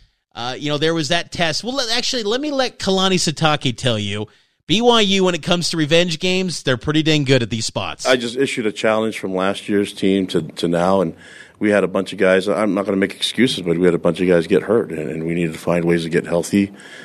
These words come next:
Speaker 2: and get bigger and get stronger, and we knew that we would have to, um, come back different. Uh, I remember when we played, uh, Wisconsin, well, I can't remember. Mitch, you would know your, your, what, what year? Seventeen?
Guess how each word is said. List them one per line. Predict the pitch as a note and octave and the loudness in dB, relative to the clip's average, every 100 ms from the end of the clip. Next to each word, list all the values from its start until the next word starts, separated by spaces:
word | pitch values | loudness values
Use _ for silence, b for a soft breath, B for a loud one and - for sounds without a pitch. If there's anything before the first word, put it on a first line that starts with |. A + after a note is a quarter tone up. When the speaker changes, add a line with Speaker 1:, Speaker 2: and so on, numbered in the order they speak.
| B | B
Speaker 2:
and | - | -2
get | D#2+ - | -2 0
bigger | G2 F2+ G2+ | 0 2 2
and | F2 | 2
get | - | -4
stronger, | - F2 F2 G2 G2+ G2 B B B B | -2 2 2 2 -2 -4 B B B B
and | F#2+ F2+ | 0 4
we | G2+ | 4
knew | G2 G2+ G2 | 4 4 4
that | F2+ F2 | 4 2
we | G2 | 2
would | F#2 F2+ | 0 2
have | F2 - | 0 0
to, | F2+ D#2+ - - | -2 -4 -6 -14
um, | E2 C2 D#2+ | -12 -12 -8
come | - F2+ | -4 0
back | E2 E2 - - | 0 0 -2 -8
different. | F#2+ - D2 - B B B B B | -8 -8 -10 -12 B B B B B
Uh, | D#2 E2 E2+ | 0 0 0
I | - G2+ | 0 2
remember | G2+ F#2+ F#2+ | 4 2 2
when | F#2 F2 | 0 -2
we | F#2 | -4
played, | - G2 F#2 F#2 - | 2 4 4 0 -4
uh, | F2 E2 | -4 -2
Wisconsin, | F2 F#2 - F2+ F2+ - F2 D#2+ - - | -2 -4 -2 2 2 0 -2 -4 -12 -12
well, | - - - B B | -8 -8 -10 B B
I | - | -8
can't | - E2+ | -2 0
remember. | D#2+ D#2 E2 G2+ | 0 -2 -2 2
Mitch, | F#2+ - | 2 2
you | F#2+ | 0
would | E2+ | 2
know | E2+ | 2
your, | E2+ E2+ E2 | 2 0 0
your, | F2+ E2+ D2+ - B B B B - | 0 0 -2 -8 B B B B -2
what, | E2 - | 0 2
what | F#2+ F2 | 2 0
year? | D#2+ - - - - | -4 -6 -16 -18 -20
Seventeen? | - B2 G#2 - A#2 A#2+ - | -4 -2 -2 -4 -8 -8 -12